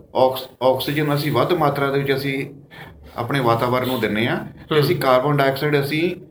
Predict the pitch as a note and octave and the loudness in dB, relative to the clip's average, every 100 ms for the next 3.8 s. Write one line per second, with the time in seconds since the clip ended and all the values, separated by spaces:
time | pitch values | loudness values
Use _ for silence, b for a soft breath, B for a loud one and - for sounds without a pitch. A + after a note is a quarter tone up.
0 | - - C#3 D3 D3+ A#2 A#2 C#3 D3 C#3 | -16 -6 -2 0 0 0 -2 -2 0 0
1 | D#3 D3 C#3+ C#3+ C#3+ - A#2 A#2 B2+ B2 | 0 0 2 0 -2 -4 -2 -2 -2 -4
2 | C3 B2 A#2 A#2 C#3 C3 A2+ A2 A#2+ B2 | -4 -2 -2 -2 -2 0 0 0 0 0
3 | A#2+ B2+ A2 G#2 A2 A2+ F#2+ | 0 -2 0 -2 0 0 -2